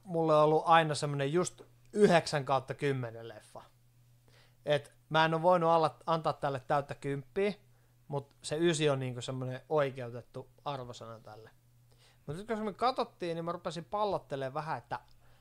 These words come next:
onks tää sit loppuviimein niinku kasi? Koska mä rupesin vähän miettiä sitten, että niinku, että omalla tavallaan, kun mä rupesin vertaa tätä vaikka The Mummiin,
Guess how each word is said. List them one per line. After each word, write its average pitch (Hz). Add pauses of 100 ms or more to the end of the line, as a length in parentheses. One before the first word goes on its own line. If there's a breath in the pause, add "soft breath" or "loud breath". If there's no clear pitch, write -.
(180)
onks 226
tää 320
sit 147
loppuviimein 127
niinku 113
kasi? - (480)
Koska -
mä 185
rupesin 196
vähän 180
miettiä 170
sitten, 135
että 123 (1900)
niinku, 151
että 139 (540)
omalla 196
tavallaan, 170
kun 156
mä 160
rupesin 156
vertaa 160
tätä 143
vaikka 143
The 151
Mummiin, 147